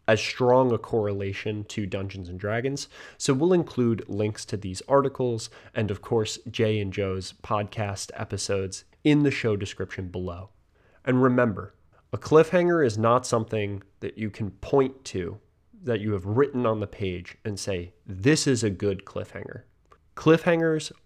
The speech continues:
are measured by the reactions of your players. A good cliffhanger brings your players back to the table. It makes them excited to plan and to talk about and to theorize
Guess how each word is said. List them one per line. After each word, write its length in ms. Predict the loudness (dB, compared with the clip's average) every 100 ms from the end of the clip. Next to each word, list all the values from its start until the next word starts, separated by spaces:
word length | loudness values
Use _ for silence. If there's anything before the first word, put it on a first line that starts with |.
| 2
are 160 | 4
measured 680 | 4 2 2 2 0 -6 -10 -18 _ _ -20 _ 0
by 160 | 0
the 160 | 2 -2
reactions 1080 | -2 -4 -4 -4 -4 -6 -8 -6 -4 -4 -8 -8
of 180 | -6
your 100 | -6
players. 600 | -6 -6 -8 -8 -10 -16 -20 _ _ _ -4
A 60 |
good 460 | -4 4 6 6 4
cliffhanger 720 | -4 -4 -2 -6 -6 -6 -8 -12 _ _
brings 380 | 4 6 6 2
your 100 | -2
players 540 | 0 0 0 -2 -6 -12 _ _
back 360 | -4 0 2 0
to 100 | -8
the 100 | -10
table. 420 | -8 -6 -6 -8 _ 0
It 80 |
makes 240 | 2 2 2
them 160 | -2 -4
excited 680 | -8 -6 0 4 4 2 -2 -8 -14 -10
to 80 | -10
plan 640 | -4 2 4 4 0 -2
and 140 | -6 -6
to 80 | -8
talk 340 | -4 -2 -2
about 340 | -2 -2 -2 -6 -20 -4
and 120 | -4
to 80 | -4
theorize 840 | -8 -2 4 6 6 2 -4 -10